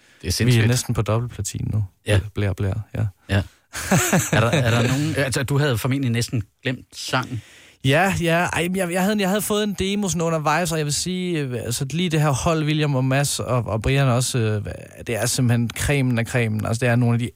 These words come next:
Speaker 2: aller, aller, aller, aller dygtigste. Nu kan man se, at Brian har gjort det igen med Solværv, der, der er
Speaker 1: Mhm.
Speaker 2: noget med hans stemme, der simpelthen er så magisk. Øh, men, men
Speaker 1: Ja.
Speaker 2: William, øh,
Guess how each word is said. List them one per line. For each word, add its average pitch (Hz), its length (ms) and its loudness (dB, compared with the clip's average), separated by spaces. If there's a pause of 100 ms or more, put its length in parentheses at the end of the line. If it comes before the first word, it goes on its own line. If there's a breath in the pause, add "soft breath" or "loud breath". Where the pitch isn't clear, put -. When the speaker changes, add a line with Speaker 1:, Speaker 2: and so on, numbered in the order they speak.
Speaker 2:
aller, 120 200 0
aller, 110 300 -2
aller, 113 240 -2
aller 107 240 0
dygtigste. 117 380 0
Nu 123 40 4
kan 120 80 4
man 113 80 4
se, 123 100 2
at 120 80 2
Brian 120 200 2
har 113 100 2
gjort 110 240 0
det 120 60 0
igen 110 200 0
med 113 80 2
Solværv, 113 480 2
der, 104 120 2
der 110 140 0
er 107 100 6
Speaker 1:
Mhm. 95 100 4
Speaker 2:
noget 110 220 0
med 110 80 0
hans 107 160 0
stemme, 110 360 0
der 104 60 -2
simpelthen 104 340 -2
er 98 180 -2
så 107 180 0
magisk. 104 560 -2
Øh, 104 180 2
men, 110 320 2
men 107 120 2
Speaker 1:
Ja. 104 60 4
Speaker 2:
William, 107 600 0
øh, 101 160 -2